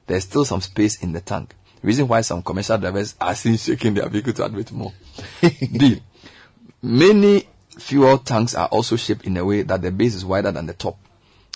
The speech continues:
It is possible that the tank was almost dry at the, oh, it's possible that the tank, the message just keeps coming, was almost dry at the time of refueling, and the fuel bot spread at the base of the tank in a way that did not reach the sensor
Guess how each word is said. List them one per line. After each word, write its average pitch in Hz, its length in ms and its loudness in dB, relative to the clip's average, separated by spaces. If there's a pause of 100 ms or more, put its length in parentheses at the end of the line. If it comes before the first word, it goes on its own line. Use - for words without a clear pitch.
(100)
It 92 120 -2
is 95 100 -4
possible 151 300 0
that 104 80 2
the 101 100 0
tank 131 300 -2 (140)
was - 300 -8
almost 110 380 0
dry 95 240 0
at 90 120 -6
the, 82 180 -8 (920)
oh, 98 120 -14 (600)
it's 110 120 -6
possible 160 280 0
that 107 80 2
the 101 80 -2
tank, 139 420 0 (920)
the 95 80 -10
message 131 300 -8
just - 180 -12
keeps - 140 -12
coming, 92 280 -10 (480)
was 101 280 -2
almost 127 280 4
dry 104 140 4
at 92 60 2
the 95 80 -2
time 107 320 -2
of 95 120 -8
refueling, 98 540 -4 (180)
and 92 120 -6
the 90 80 -2
fuel 127 400 0
bot 104 240 -4
spread - 500 -4
at 92 100 -6
the 90 100 -6
base 98 260 -2
of 87 100 -6
the 90 60 -8
tank 95 340 -6 (220)
in 92 120 -4
a 90 60 0
way 117 100 2
that 110 160 0
did 92 160 -6
not 101 160 -4
reach 98 160 -8
the 90 120 -8
sensor 95 400 -8